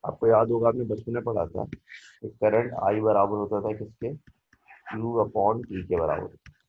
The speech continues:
यहाँ पर Q का मतलब charge होता था, T का मतलब time होता था। Current I equals to Q upon T होता था।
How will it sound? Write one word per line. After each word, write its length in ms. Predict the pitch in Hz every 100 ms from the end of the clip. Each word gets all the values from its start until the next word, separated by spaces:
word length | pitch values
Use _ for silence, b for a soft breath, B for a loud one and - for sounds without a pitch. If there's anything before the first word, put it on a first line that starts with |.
| _ _ _ _ _ _ _ 98
यहाँ 100 | 98
पर 120 | 113
Q 180 | 117 110
का 60 | 113
मतलब 300 | 113 117 107
charge 280 | 107 98 110
होता 200 | 110 110
था, 140 | 127 120
T 140 | 104
का 120 | 107
मतलब 220 | 101 110
time 240 | 101 87 85
होता 220 | 78 78
था। 140 | - _ _
Current 220 | 104 113 101
I 120 | 107
equals 300 | 107 113 110
to 100 | 113
Q 240 | - 110 110
upon 440 | 104 104 104 104 101
T 220 | 104 101
होता 180 |
था। 40 | -